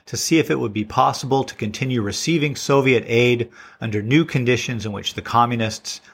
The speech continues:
did not play a significant role within the Kuomintang. The second resolution was to find a method to manage communists within the Kuomintang so as to avoid conflicts,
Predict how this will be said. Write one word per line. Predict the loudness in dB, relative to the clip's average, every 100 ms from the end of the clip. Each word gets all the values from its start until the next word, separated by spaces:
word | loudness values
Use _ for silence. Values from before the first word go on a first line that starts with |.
| _
did | -8 -2
not | 2 2 2
play | -2 0
a |
significant | -2 -4 -6 -6 -6 -6
role | -2 0 0
within | -4 -8
the | -8
Kuomintang. | -8 -8 -6 -4 0 2 0 -4 _ _ _ _ -20 -20 -14
The | -8
second | -2 2 4 4 4
resolution | 4 4 2 2 -2 -6 -8 -18 -20 -16 -10
was | -8
to | -6
find | 0 2 4 2
a |
method | 2 0 0 -2 -4 -12 _ -12
to | -8
manage | -2 0 2 2 -2 -2
communists | 0 0 0 -6 -8 -8
within | -2 0 2
the |
Kuomintang | 2 2 2 0 2 0 -2 -10 -20 -20 -10
so | 2 4
as | 4 2
to | 0
avoid | 0 0 -2 0
conflicts, | 0 0 -2 -12 -14 -14